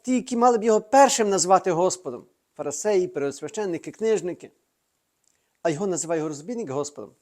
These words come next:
Повірив, покаявся. Каже: "Згадай мене, Господи, коли прийдеш у царство Твоє". Навіть змінюється його відношення. Він на-, свого друга, який розп'ятий поруч з ним, каже: "Перестань зневажати,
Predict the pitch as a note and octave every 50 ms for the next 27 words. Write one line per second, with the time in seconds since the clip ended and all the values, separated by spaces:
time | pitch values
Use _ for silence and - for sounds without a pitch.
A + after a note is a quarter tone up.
0 | _ _ _ - A#2+ G#2 B2+ E3+ G3+ F3+ C3 - _ _ _ _ _ _ _ _
1 | _ _ - C#3+ _ - F#3+ G3 G#3+ G#3 F#3 - - - - G2+ - _ _ _
2 | _ _ _ _ _ _ _ _ _ _ _ _ _ _ _ _ _ _ _ _
3 | _ _ _ _ _ - - C#3+ B2+ - D3+ E3+ G3 F#3+ A3+ A3+ A3 F#3 D#3+ D3+
4 | D3+ A2+ C#3 D#3+ D#3+ D3+ - - _ D#3 C3+ C#3 - _ E3 C#3+ - - - D#3
5 | - - D3 C#3 C3 - _ _ - C3+ A#2 _ _ _ _ _ - - _ _
6 | G3 B3+ D4+ D4+ B3+ F3 G#3 C4+ D4+ D#4+ D#4 C#4 - - C4+ C4 B3 A3+ C#4 C#4
7 | A3 - - - _ _ _ _ E3 G3 G#3 E3+ G#3 B3 C#4+ C4 - - F3+ F#3
8 | F#3 A#3 C4+ B3+ - - F3+ G3+ - _ - F3 - - A#3+ B3 A3 A3+ F#3 D3
9 | A#3 C#4 D4+ C#4 G#3 F#3+ E3+ E3 D#3+ D#3 - A3 G3+ F#3+ F#3+ - - G#3+ G3 F#3+
10 | F#3+ E3+ - - F#3+ F#3 F3 E3 C#3 F#3 G3+ F#3+ F3+ G3+ F#3+ F3 G3 G3 - G#3+
11 | G#3+ A3 G#3+ G#3+ - A#3+ A3+ A3+ G#3+ E3+ E3+ G3+ F#3 G3 F#3+ G3 A#3 A3 G#3 -
12 | - G3+